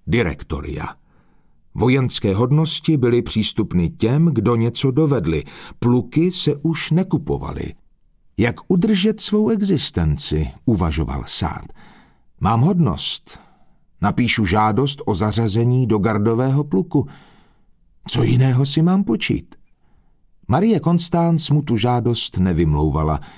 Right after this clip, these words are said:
I ona byla nejistá, kterým směrem se dá vývoj,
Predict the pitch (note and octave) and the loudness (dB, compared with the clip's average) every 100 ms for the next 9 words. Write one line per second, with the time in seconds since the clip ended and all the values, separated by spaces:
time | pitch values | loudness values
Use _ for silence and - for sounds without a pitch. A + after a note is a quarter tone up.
0 | - _ _ - D#3+ - D#3+ D3 G2+ F2 | -20 _ _ -2 -2 0 0 2 0 0
1 | E2 D2+ D2+ D2 - - D#2+ D#2+ - F2+ | 0 0 0 0 -2 -2 -2 -2 -2 0
2 | D2+ - - G2 C#2+ A#1+ - C2+ E2 C2+ | 0 0 0 0 0 -4 -4 -2 -2 -4
3 | - D2+ C#2 D2 | -4 -4 -2 -2